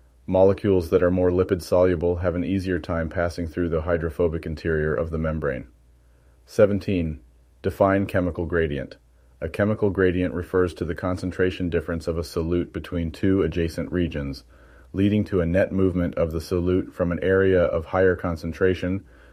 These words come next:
to an area of lower concentration. Eighteen, define electrical gradient. An electrical gradient refers to the difference in electrical charge between two adjacent regions,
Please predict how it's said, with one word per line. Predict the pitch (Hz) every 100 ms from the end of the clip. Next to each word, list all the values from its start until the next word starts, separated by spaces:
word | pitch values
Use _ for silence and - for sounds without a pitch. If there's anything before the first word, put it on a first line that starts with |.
| -
to | 92
an | 90
area | 85 87 87 90
of | 87 82
lower | 85 92 85
concentration. | 78 80 73 78 - 73 - - - _ _ _ _ _ - _ _ _ _ 110
Eighteen, | 117 117 - 80 69 - - - _
define | 101 - 107 113 98
electrical | 98 95 - 90 82
gradient. | 85 78 71 69 - - - - -
An | 95
electrical | 95 110 127 - 104
gradient | 92 95 90 87 78
refers | 85 98 95 92
to | 95
the | 87
difference | 82 92 95 87 92
in |
electrical | 85 85 85 85 82
charge | 76 85 76 73 -
between | 78 - 82
two | 78 92
adjacent | 85 85 80 - 62
regions, | 90 82 76 69 71